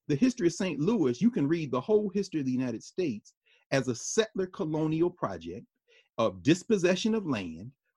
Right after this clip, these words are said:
of racial capitalism, and then you use force to maintain that order. And that's the function of the police. So whether it be the sheriffs in the West keeping order in the little saloon towns, whether it be the army out there fighting against the Native Americans, the various nations who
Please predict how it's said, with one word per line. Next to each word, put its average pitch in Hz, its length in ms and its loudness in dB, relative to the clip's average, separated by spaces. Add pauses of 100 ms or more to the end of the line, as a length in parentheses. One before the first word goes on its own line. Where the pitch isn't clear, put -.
of 113 200 0
racial 139 420 -2
capitalism, 101 880 -6
and 135 140 2
then 269 240 6
you 220 180 6
use 196 360 2 (140)
force 190 520 2 (160)
to 175 100 6
maintain 180 640 0
that 156 220 2
order. 247 400 2
And 143 180 2
that's 214 200 0
the 175 120 -4
function 139 340 -4
of 117 80 -4
the 110 100 -6
police. - 540 -10 (340)
So 160 220 6
whether 175 300 8
it 160 80 6
be 151 100 2
the 117 100 2
sheriffs 208 520 2
in 147 100 0
the 127 80 2
West 202 460 2 (680)
keeping 185 360 4
order 190 340 10
in 160 180 4
the 147 80 4
little 175 180 4
saloon 196 480 0
towns, 196 460 -2
whether 156 180 4
it 139 60 -2
be 147 80 0
the 127 180 2
army 208 340 4
out 190 240 2
there 196 300 4
fighting 190 300 0
against 185 260 0
the 151 80 -4
Native 170 340 4
Americans, 190 540 0
the 123 80 -2
various 175 380 4
nations 185 420 0
who 143 160 0